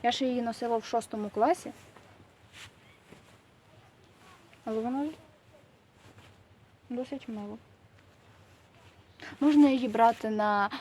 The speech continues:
е, прем'єру Барбі. Щоправда, це не настільки ядучо-розовий, кислотно.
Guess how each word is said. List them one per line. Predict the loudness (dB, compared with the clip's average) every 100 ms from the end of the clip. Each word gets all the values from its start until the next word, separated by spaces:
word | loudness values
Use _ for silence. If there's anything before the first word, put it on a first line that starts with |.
| -8
е, | -2 -2
прем'єру | -2 -2 0 2 2
Барбі. | 2 0 0 -4 -16 -20 -20 -20 -20 -20 -20 -20 -20 -20 -20
Щоправда, | -14 -8 -6 -6
це | -6 -6
не | -4
настільки | -6 -6 -6 -6 -6
ядучо-розовий, | 0 0 0 -8 -8 -4 -2 -2 -4 -4 -10 -10
кислотно. | -8 -6 -2 -2 -2